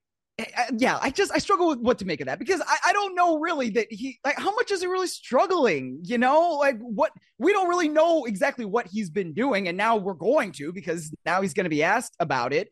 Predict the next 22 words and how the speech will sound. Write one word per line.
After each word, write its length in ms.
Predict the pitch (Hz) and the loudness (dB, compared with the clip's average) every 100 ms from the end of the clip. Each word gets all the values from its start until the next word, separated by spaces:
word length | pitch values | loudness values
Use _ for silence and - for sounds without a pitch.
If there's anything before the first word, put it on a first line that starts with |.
| _ _ - | _ _ -6
because 500 | 143 170 156 143 - | 0 2 0 -2 -4
it 140 | 160 | -2
is 160 | 156 147 | -2 0
now 200 | 156 160 | 2 4
a 40 | |
national 340 | 147 156 - 151 | 2 0 -4 -8
story 380 | - 143 202 | -4 0 2
and 100 | 233 | 2
we're 140 | 254 285 | 4 2
talking 400 | 190 143 135 127 | 4 2 0 -4
about 220 | 120 123 | -2 0
it, 40 | |
right? 300 | 123 165 226 | 2 2 0
So 340 | - 180 170 165 | -2 0 2 0
eventually 400 | 160 226 - 175 | -2 -4 -2 0
Matthew 300 | 165 156 170 | 0 -2 -2
Stafford's 340 | 147 151 - | -2 -2 -4
gonna 160 | - 175 | -8 -6
have 80 | 151 | -4
a 60 | |
press 280 | 139 165 175 | -2 -2 -2
conference 460 | - 156 151 196 | -2 -2 0 -4